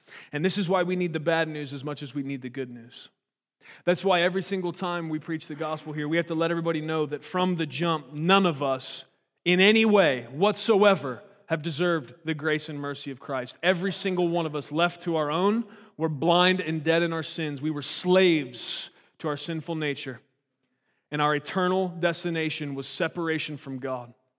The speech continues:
Every single one of us, aside from Christ, is in serious trouble. And it absolutely, in no way,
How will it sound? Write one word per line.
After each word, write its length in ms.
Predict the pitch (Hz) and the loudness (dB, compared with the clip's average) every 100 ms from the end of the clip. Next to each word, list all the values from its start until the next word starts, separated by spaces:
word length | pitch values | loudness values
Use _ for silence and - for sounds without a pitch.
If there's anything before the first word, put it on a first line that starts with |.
| _ _ _ _ _ _ _ _ _ _ _ | _ _ _ _ _ _ _ _ _ _ _
Every 260 | 156 170 180 | 0 2 0
single 320 | - 180 165 | -2 -4 -2
one 140 | 160 156 | -2 -4
of 80 | |
us, 100 | 139 | -8
aside 380 | 139 - 147 139 | -14 -6 -4 -4
from 100 | 135 | -8
Christ, 400 | 131 147 127 120 | -10 -8 -10 -10
is 140 | 127 120 | -16 -14
in 60 | |
serious 480 | 117 - 147 139 127 | -14 -8 -6 -6 -8
trouble. 420 | - 135 120 117 _ _ _ _ _ _ _ _ _ _ _ _ _ _ 160 | -10 -10 -12 -16 _ _ _ _ _ _ _ _ _ _ _ _ _ _ -4
And 100 | 151 | -4
it 100 | 143 | 2
absolutely, 920 | 170 170 - 180 170 196 185 143 113 - _ _ _ _ _ _ | 4 4 0 -2 2 0 0 -8 -10 -16 _ _ _ _ _ _
in 240 | 165 160 165 | -4 0 2
no 220 | 180 180 | 4 4
way, 480 | 170 175 143 117 | 6 4 4 -2